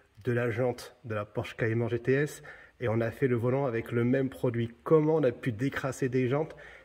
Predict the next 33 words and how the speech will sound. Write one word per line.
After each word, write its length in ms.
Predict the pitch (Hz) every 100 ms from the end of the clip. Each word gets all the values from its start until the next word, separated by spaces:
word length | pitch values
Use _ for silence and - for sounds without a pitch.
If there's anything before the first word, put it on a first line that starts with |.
| _ -
et 140 | 123
en 100 | 123
plus 380 | - 151 143 -
nettoyer 840 | 117 117 147 147 135 123 117 139 -
le 260 | - 117 135
volant ? 380 | 127 127 113 104 - - - -
Donc 200 | 127 120
ce 160 | 180
produit, 540 | 175 - 156 147 147 - -
vous 60 |
pouvez 220 | 113 120 117
nettoyer 320 | 117 120 120
parfaitement 840 | 139 135 - 135 131 127 120 - - - - _ _
tout 100 | -
ce 120 | 147 -
qui 100 | 135
est 80 |
shampoing 380 | - 135 123 131
et 40 | 123
tapis 320 | 127 120 120
des 120 | 123
moquettes, 500 | 120 120 147 139 110
des 120 | 117
sièges 200 | - 120
en 80 | 120
cuir, 340 | 120 135 127
tissu 240 | - 123 139
Alcantara, 560 | 113 120 117 120 131
plafonnier, 500 | - 123 - 120 127
plastique, 440 | 131 123 - - -
contour 360 | 120 - -
de 100 | 110
porte. 520 | 117 143 139 - -